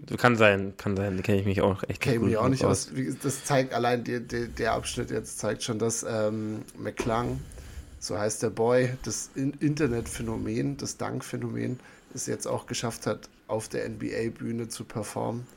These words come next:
Speaker 2: Und er hat den Dunk-Contest für sich gewonnen. Du hast im Vorhinein schon dich sehr kritisch zum Dunk-Contest geäußert, vor allem zur Bepunktung, Michel.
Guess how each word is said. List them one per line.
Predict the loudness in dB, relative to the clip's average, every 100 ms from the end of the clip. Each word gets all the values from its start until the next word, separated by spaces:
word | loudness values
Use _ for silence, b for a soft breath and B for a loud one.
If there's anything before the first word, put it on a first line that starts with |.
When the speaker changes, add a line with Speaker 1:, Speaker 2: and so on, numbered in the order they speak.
| B B B B
Speaker 2:
Und | -10 -6
er | -4
hat | -4 -6
den | -6
Dunk-Contest | -6 -6 -8 -6 -8 -10
für | -12
sich | -12 -10
gewonnen. | -6 -4 -4 -6 -10 _ -20 B B B B B _ -20 _ _ _ -20 -20 -20 -16 -4
Du | 2
hast | 2 0 -4
im | -6
Vorhinein | 2 2 4 2 0
schon | 0 0 0 -2 -4
dich | -8 -6
sehr | -4 -4
kritisch | -4 -4 -4 -4
zum | -4
Dunk-Contest | -4 -4 -4 -4 -6 -6
geäußert, | -4 -2 -2 -2 -4
vor | -4 -2
allem | -2
zur | -4 -8
Bepunktung, | -8 -6 -6 -4 -4
Michel. | -4 -4 -6